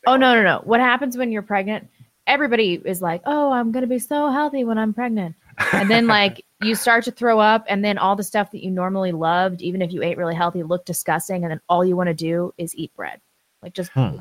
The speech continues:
Speaker 1: bread
Speaker 2: Right.
Speaker 1: all the time. Like
Speaker 3: All the carbs. Were you
Speaker 1: Yeah,
Speaker 3: gonna
Speaker 1: all
Speaker 3: try
Speaker 1: the carbs.
Speaker 3: keto while pregnant? I didn't,
Speaker 1: No,
Speaker 3: I
Speaker 1: I
Speaker 3: don't
Speaker 1: was
Speaker 3: even know
Speaker 1: never
Speaker 3: if we talked about
Speaker 1: totally
Speaker 3: that.
Speaker 1: keto. I just, like, I just didn't eat. I just eat, like, mostly, uh,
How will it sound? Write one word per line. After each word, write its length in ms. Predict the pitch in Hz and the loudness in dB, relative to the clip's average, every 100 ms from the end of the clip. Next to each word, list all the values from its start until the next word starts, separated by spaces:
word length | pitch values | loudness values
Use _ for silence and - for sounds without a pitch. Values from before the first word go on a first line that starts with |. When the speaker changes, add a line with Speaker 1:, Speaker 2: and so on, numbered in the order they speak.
| - | -6
Speaker 1:
bread 420 | 190 185 143 156 - | 0 2 2 -2 -12
Speaker 2:
Right. 400 | 95 98 90 - _ - | -8 -6 -6 -8 _ 2
Speaker 1:
all 140 | 190 | 4
the 80 | 190 | 4
time. 200 | 190 196 | 2 2
Like 200 | 202 - | 2 0
Speaker 3:
All 160 | 90 | -4
the 80 | 85 | -6
carbs. 460 | - 98 92 98 - _ | -4 -4 -4 -6 -10 _
Were 100 | 127 | 0
you 140 | 160 208 | 2 4
Speaker 1:
Yeah, 100 | 151 | 4
Speaker 3:
gonna 120 | 175 | 4
Speaker 1:
all 60 | 156 | 2
Speaker 3:
try 240 | 127 131 | 2 2
Speaker 1:
the 40 | - | 0
carbs. 160 | 117 | -2
Speaker 3:
keto 160 | 117 147 | 0 2
while 180 | 131 104 | 2 0
pregnant? 480 | 101 90 117 180 190 _ _ | 0 -4 -2 -6 -10 _ _
I 60 | 98 | -8
didn't, 100 | 107 | -2
Speaker 1:
No, 100 | 359 | 2
Speaker 3:
I 40 | 285 | 4
Speaker 1:
I 20 | |
Speaker 3:
don't 80 | 277 | 4
Speaker 1:
was 100 | 302 | 2
Speaker 3:
even 40 | |
know 60 | 302 | 0
Speaker 1:
never 100 | 339 | 0
Speaker 3:
if 40 | 339 | -2
we 40 | |
talked 200 | - 269 | -2 -4
about 100 | 269 | -2
Speaker 1:
totally 200 | 262 240 | -6 -6
Speaker 3:
that. 100 | - | -12
Speaker 1:
keto. 420 | - 277 302 185 165 | -14 -8 -4 -2 -2
I 80 | |
just, 260 | 185 208 - | -4 -6 -6
like, 280 | 202 185 - _ - | -6 -8 -10 _ -12
I 60 | |
just 180 | 190 185 | -10 -8
didn't 280 | 190 196 190 | -4 -4 -4
eat. 300 | 190 185 180 _ - | -6 -6 -8 _ -6
I 100 | 180 | -4
just 240 | 180 - | -6 -6
eat, 180 | 196 - | -8 -6
like, 180 | 180 175 | -8 -4
mostly, 440 | 170 175 - 180 | -4 -4 -6 -6
uh, 220 | 160 - | -6 -8